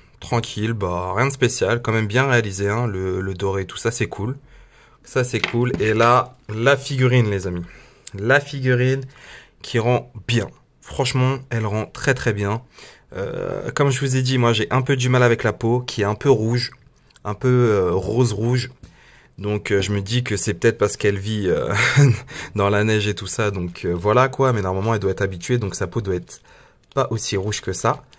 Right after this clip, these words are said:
Vous pouvez enlever sa petite cape. Vous pouvez la mettre sur d'autres figurines, hein. J'ai, j'ai déjà essayé, hein. Bon, on va prendre elle, mais vous pouvez largement mettre si, si voilà quoi, si ça concorde.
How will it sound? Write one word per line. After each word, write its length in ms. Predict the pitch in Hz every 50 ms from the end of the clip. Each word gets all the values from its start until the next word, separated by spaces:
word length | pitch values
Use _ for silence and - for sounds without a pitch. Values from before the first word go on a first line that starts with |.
| - - - _ -
Vous 80 | 120 120
pouvez 360 | 123 - 135 127 139 143 139 -
enlever 380 | 147 160 170 165 151 156 151 135
sa 160 | 135 - 147
petite 260 | 147 - - 127 -
cape. 280 | - 127 131 - - - - - _ _ _ - - - - - - - -
Vous 60 | - 98
pouvez 300 | - - 113 107 117 120
la 140 | 113 107
mettre 400 | 101 113 123 127 127 - - 101
sur 220 | 92 - - 87 85
d'autres 220 | 101 156 - -
figurines, 460 | - - 127 101 95 92 98 113 120
hein. 140 | 131 127 131
J'ai, 260 | 120 - 95 92 95
j'ai 160 | 90 85 92 90
déjà 240 | 92 104 101 107
essayé, 420 | 104 101 101 - - 90 90 95 98
hein. 180 | 104 110 107
Bon, 180 | 98 90 90 85
on 100 | 78 85
va 180 | 85 85 90 87
prendre 280 | 85 - - 92 87 85
elle, 200 | - 101 104 98
mais 200 | 92 90 87 85
vous 140 | 82 85 85
pouvez 260 | - - - 87 90
largement 460 | 90 92 95 95 95 95 92 95 92 92
mettre 220 | 92 95 90 87
si, 480 | - - - 92 90 85 78 71 - -
si 180 | - - - -
voilà 260 | 82 90 90 98 107
quoi, 160 | 110 - 113 113
si 120 | - -
ça 140 | - - 92
concorde. 420 | - - 92 87 - 127 147 143